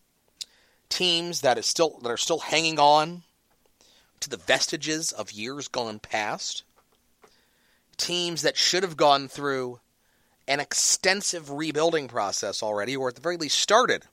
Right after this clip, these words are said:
the extensive rebuilding process, but instead the same old people are making the same old decisions to do the same old thing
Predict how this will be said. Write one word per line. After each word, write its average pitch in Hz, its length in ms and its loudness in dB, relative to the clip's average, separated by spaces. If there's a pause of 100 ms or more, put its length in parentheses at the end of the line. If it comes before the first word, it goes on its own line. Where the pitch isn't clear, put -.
(640)
the 143 120 -2
extensive 127 640 2
rebuilding 117 500 -4
process, 104 720 -6 (920)
but 156 160 6
instead 147 460 4
the 139 40 -6
same 180 360 2
old 165 200 4
people 120 440 -6 (720)
are 139 100 0
making 151 300 0
the 127 80 -2
same 180 320 2
old 160 180 4
decisions 127 720 -4 (720)
to - 100 -12
do 151 140 0
the 135 80 -6
same 175 320 4
old 151 180 4
thing 117 440 2